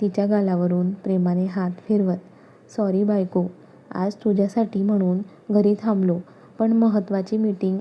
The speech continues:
अटेंड करावी लागली. यापुढे असे होणार नाही. घरी तुझ्यासाठीच थांबलो, तर तो तुझा वेळ असेल." त्याच्या स्पर्शाने गौरीला जाग आली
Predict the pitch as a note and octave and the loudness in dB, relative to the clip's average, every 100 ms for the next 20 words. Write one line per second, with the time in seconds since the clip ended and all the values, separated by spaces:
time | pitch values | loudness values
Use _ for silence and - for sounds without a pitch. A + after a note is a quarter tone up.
0 | - G3 F#3+ F#3 F#3+ F#3+ F3+ F3 F#3 F#3 | -6 -6 -4 -4 -2 -2 0 0 0 2
1 | F3 F3 F#3 - - - - G#3+ G#3 A3 | 0 -2 -4 -14 -20 -20 -8 -2 -2 2
2 | B3 G#3+ G3 A3 - - F#3 G#3 G#3 G#3 | 4 4 2 -2 -10 -8 -2 0 2 0
3 | F#3 F#3 F#3 F#3+ F3+ - - - - G#3 | 0 -2 -2 -2 -6 -8 -20 -16 -4 0
4 | G3 A3+ A3+ G3 G3+ A3 F#3 G#3+ - A#3+ | 2 2 0 0 0 -2 -2 -4 -4 -2
5 | A3 G3 F#3 F#3+ - G3 F#3 G#3 G#3 G3 | 0 0 -2 -4 -6 -4 -4 -2 -2 -2
6 | G3 F#3+ F3+ F3+ F3+ E3+ - - - - | 0 0 2 0 -2 -6 -6 -18 -20 -18
7 | - F3+ G3+ G#3 - G#3+ G3+ G#3 F#3 F#3 | -8 -4 -2 -2 -2 -2 -2 0 0 0
8 | F#3+ F#3+ F#3 F3+ F3+ F3+ F3 F3 E3+ | 2 2 2 2 2 0 0 -2 -2